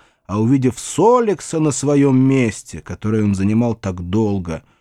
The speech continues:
горестно завыл. Гордость его возмутилась, и смертельно больной Дэйв всячески протестовал против того, чтобы его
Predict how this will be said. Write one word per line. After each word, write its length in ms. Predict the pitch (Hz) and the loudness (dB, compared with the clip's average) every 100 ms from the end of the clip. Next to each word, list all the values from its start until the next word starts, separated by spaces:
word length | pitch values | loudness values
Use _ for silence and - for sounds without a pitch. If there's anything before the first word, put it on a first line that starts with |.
| _ _ _ - | _ _ _ -14
горестно 760 | 87 113 156 143 131 - 123 | -4 0 0 0 -4 -4 -4
завыл. 720 | 113 113 101 92 95 87 73 - _ _ _ - | -2 -4 -2 -2 -2 -2 -8 -16 _ _ _ -14
Гордость 600 | 85 113 139 123 117 - | -4 0 0 -2 -4 -4
его 200 | 117 127 | 0 0
возмутилась, 920 | 117 107 117 - 170 165 139 98 - _ _ _ _ _ _ | 0 0 0 -2 -2 0 2 -2 -8 _ _ _ _ _ _
и 80 | 101 | -8
смертельно 840 | - 101 113 - - 165 156 139 120 | -2 0 0 -2 0 2 2 2 2
больной 500 | 120 113 127 131 101 | 2 2 2 2 0
Дэйв 600 | 90 143 156 131 - - | 0 0 2 0 -4 -14
всячески 560 | - 131 131 - - 117 | -6 -4 -4 -10 -8 -6
протестовал 1000 | 107 110 - - - 113 123 127 104 | -4 -4 -4 -6 -4 -2 0 0 -2
против 440 | 90 90 85 80 - | -4 -10 -12 -14 -12
того, 340 | 87 101 131 | -6 -2 -2
чтобы 320 | - 92 90 | -4 -6 -6
его 300 | 87 92 95 | -4 -4 -4